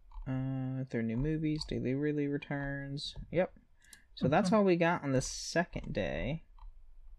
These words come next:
Speaker 2: Right.
Speaker 1: Other than
Speaker 2: Um,
Speaker 1: that,
Speaker 2: I
Speaker 1: on the
Speaker 2: will
Speaker 1: second
Speaker 2: say
Speaker 1: day, there was Indiana Jones news, and this
Speaker 2: Yeah.
Speaker 1: is a Star Wars show, so we're not gonna touch on that.
Speaker 2: No, yes. There are probably Indiana Jones shows out there.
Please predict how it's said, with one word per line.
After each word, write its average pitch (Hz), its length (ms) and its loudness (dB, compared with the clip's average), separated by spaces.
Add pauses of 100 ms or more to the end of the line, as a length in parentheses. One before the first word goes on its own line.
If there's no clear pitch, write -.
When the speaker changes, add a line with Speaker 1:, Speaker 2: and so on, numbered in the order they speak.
(540)
Speaker 2:
Right. 147 180 12
Speaker 1:
Other 160 180 12
than 165 120 12
Speaker 2:
Um, 160 60 12
Speaker 1:
that, 143 200 12
Speaker 2:
I - 40 12
Speaker 1:
on 175 60 12
the 185 60 12
Speaker 2:
will 208 60 12
Speaker 1:
second 127 240 8
Speaker 2:
say - 40 4
Speaker 1:
day, 120 220 8
there 117 120 6
was 117 140 8
Indiana 107 260 8
Jones 95 440 4
news, 95 280 2
and 104 260 -2 (340)
this - 180 4
Speaker 2:
Yeah. - 60 4
Speaker 1:
is - 80 2
a 85 60 0
Star 85 220 2
Wars 107 160 -2
show, - 320 -4
so - 220 -8
we're 110 140 -6
not 110 100 -8
gonna - 140 -10
touch - 220 -12
on - 80 -12
that. - 160 -16 (800)
Speaker 2:
No, 139 220 8 (240)
yes. - 360 0 (1500)
There 156 200 12
are 156 80 12
probably 139 340 12
Indiana 123 340 8 (160)
Jones - 360 8
shows - 320 6
out - 220 6
there. - 280 6